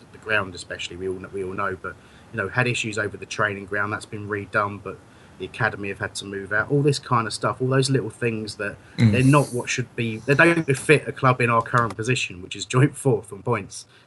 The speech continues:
Speaker 1: in the top division. You know, that's, that's where we really are at the moment. So, um, it, look, it makes absolute perfect sense, but, you know, at the same time, you know, there's always a risk,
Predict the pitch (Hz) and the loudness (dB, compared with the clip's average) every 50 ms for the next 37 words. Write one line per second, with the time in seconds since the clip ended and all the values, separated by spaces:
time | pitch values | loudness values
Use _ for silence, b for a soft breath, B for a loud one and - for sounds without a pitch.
0 | b - 98 98 98 - - - - - 98 107 117 110 - 95 85 90 90 90 | b -16 -12 -10 -6 -2 -2 -2 -2 -4 -4 -4 -4 -4 -4 -8 -8 -10 -8 -8
1 | 98 107 104 135 127 143 - - - - 139 135 - - 135 127 117 113 117 113 | -6 0 4 4 4 4 2 -2 0 0 0 0 0 0 0 0 0 0 -2 -2
2 | 117 123 117 107 110 120 139 135 113 95 76 85 85 87 87 87 87 - - - | -2 -2 0 0 0 0 2 2 0 0 -4 -10 -14 -14 -14 -14 -14 -10 -8 -6
3 | - 104 98 - b b b b b b b b b b b b 113 113 117 113 | -4 -4 -4 -6 b b b b b b b b b b b b 2 2 4 4
4 | 113 117 120 - - - 175 - - - 208 170 147 156 180 175 170 143 - - | 2 0 -2 -4 -2 0 0 2 4 6 6 8 8 10 8 8 6 4 -2 2
5 | - 175 - - - - 147 135 131 - - 147 139 123 127 - - - - 123 | 2 2 2 2 -2 0 0 0 0 2 4 4 4 4 2 -4 -6 -4 -2 -2
6 | 110 92 - - - 107 95 123 127 120 113 98 123 - - 139 131 131 - - | -2 -4 -6 -10 -8 -6 -4 -2 -2 -2 -4 -4 -2 0 2 2 2 2 2 2
7 | 127 120 107 101 104 - - - - - - - - - - - 120 117 101 107 | 2 2 2 -2 -6 -12 -14 -20 -20 -20 -20 -20 -20 -20 -16 -12 -12 -10 -6 -2
8 | 117 123 117 151 151 139 143 139 131 127 135 147 143 113 - - - | -2 4 6 6 6 8 6 6 6 4 4 4 2 2 2 -4 -12